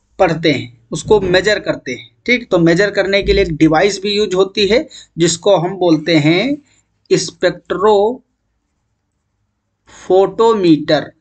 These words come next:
क्या बोलते हैं? spectrophotometer। तो ये basic चीज़ें हैं जो कि आपको पता रहनी चाहिए। स्पेक्ट्रम आप जानते ही हो, जो light होती है sunlight, sunlight,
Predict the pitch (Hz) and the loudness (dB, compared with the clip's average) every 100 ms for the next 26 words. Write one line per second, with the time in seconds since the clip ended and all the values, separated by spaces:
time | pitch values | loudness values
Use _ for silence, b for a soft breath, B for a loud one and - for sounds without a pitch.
0 | _ 175 175 180 180 196 190 311 - - | _ -4 0 0 0 -4 -2 -6 -8 -12
1 | 151 - - - - 202 156 160 - 330 | -10 -2 0 0 0 -2 -2 -4 0 -2
2 | - _ _ _ 165 151 139 117 - _ | -4 _ _ _ 2 2 0 -12 -16 _
3 | _ _ _ b b b _ 165 170 208 | _ _ _ b b b _ 0 2 2
4 | 180 180 165 208 - 190 202 202 190 156 | 2 0 0 -6 -4 -4 -2 -2 -2 -2
5 | 185 170 170 185 175 165 170 156 180 180 | 0 -2 0 -2 0 0 2 2 0 0
6 | 180 185 254 277 _ _ _ _ 160 160 | 0 0 -4 -8 _ _ _ _ -8 -2
7 | 185 - 202 202 196 170 175 170 208 208 | -4 -2 -4 -2 -2 0 -2 -2 0 0
8 | 196 208 226 _ _ 160 175 160 165 196 | 2 0 -2 _ _ 0 4 4 4 2
9 | 190 180 180 185 202 - 190 185 151 131 | 0 -2 0 0 -2 -2 -2 2 0 -2
10 | - _ _ _ _ _ _ _ _ _ | -8 _ _ _ _ _ _ _ _ _
11 | _ _ _ - - 190 190 185 156 135 | _ _ _ -8 -2 0 0 0 2 0
12 | - | -4